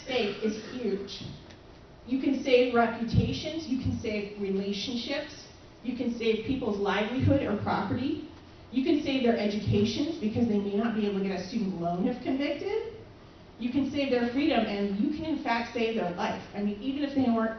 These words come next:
e-, even if it wasn't a death penalty case, people do get killed in prison. You cannot be required to check your conscience at the courthouse door.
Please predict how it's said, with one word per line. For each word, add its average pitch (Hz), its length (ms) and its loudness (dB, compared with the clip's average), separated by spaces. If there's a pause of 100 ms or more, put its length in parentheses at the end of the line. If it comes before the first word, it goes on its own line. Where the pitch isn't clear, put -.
(120)
e-, 220 60 -4
even 247 260 -4
if 254 120 2
it - 60 0
wasn't 254 240 2
a 202 100 2
death - 220 -2
penalty 208 320 -2
case, - 280 -6 (500)
people 240 380 2
do 233 220 -4
get 208 220 -2
killed 196 220 0
in 180 200 -2
prison. 190 560 -4 (2000)
You 294 240 2
cannot 320 400 -2
be 277 180 0
required 254 460 0
to 208 120 -4
check 240 220 -4
your 202 120 -6
conscience 220 520 -6
at 190 100 -10
the - 100 -10
courthouse 196 580 -4
door. 196 260 -4